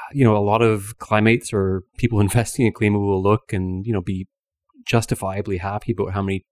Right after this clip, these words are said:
tons are on chain and how many tons are in the treasury. But I really just appreciate how you're, you know, bringing that, um, you know, this is stuff that's making real world tangible impacts on actual projects, actual communities, actual ecosystems.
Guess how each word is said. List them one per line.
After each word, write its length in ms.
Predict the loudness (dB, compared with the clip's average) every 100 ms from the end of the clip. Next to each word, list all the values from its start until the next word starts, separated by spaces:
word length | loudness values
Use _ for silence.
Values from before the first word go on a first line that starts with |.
| _
tons 480 | -2 2 2 2 -2
are 140 | 0
on 180 | 0 0
chain 340 | 0 2 2 0
and 100 | -2
how 100 | -2
many 120 | -4
tons 340 | -2 -2 0
are 60 | -2
in 80 | -2
the 60 |
treasury. 520 | 0 0 4 4 2 0 -16 -20 -20 _ _
But 180 | 0 2
I 20 |
really 280 | 4 6 6
just 200 | 4 0
appreciate 520 | -4 -2 0 2 2
how 80 | 2
you're, 220 | 0 -2 -6 _
you 120 | -2
know, 60 | -2
bringing 360 | 2 2 2
that, 220 | 0 -4 -8 _ _ _ _ -8
um, 580 | -6 -6 -10 -12 -16 -4
you 100 | 0
know, 80 | 0
this 300 | 4 4 4
is 340 | 0 -2 -12 _
stuff 320 | -4 -2 0
that's 220 | 0 0
making 280 | -4 -2 0
real 260 | 4 4 4
world 280 | 2 0
tangible 540 | -2 -4 0 2 2 2
impacts 540 | 4 2 2 -2 -4
on 140 | -8 -4
actual 320 | -6 -4 -8
projects, 480 | -6 -6 -2 -4 -2
actual 340 | -2 -2 -2
communities, 580 | -4 -2 0 0 -4 -6
actual 400 | -6 -6 -2 -2
ecosystems. 880 | 0 0 0 -2 -6 -8 -6 -4 -6